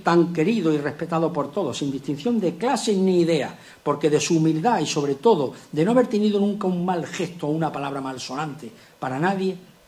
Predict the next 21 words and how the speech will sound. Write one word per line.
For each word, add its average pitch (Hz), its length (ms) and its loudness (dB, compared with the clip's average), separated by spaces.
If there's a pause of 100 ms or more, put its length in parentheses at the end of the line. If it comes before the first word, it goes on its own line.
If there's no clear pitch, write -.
(460)
hizo 160 260 -2
su 127 180 -4
mejor 117 340 -8
negocio. 107 440 -8 (480)
Y 151 140 0
eso, 220 240 2
de 226 80 2
alguna 202 260 2
manera, 208 300 2
forma 202 340 0
gran 190 320 -2
parte 190 280 2
del 160 180 2
mérito 180 360 2
que 170 80 -4
ha 180 40 0
llevado 165 300 0
a - 20 -4
Gráficas 143 480 -4
La 117 180 -8
Paz 196 200 0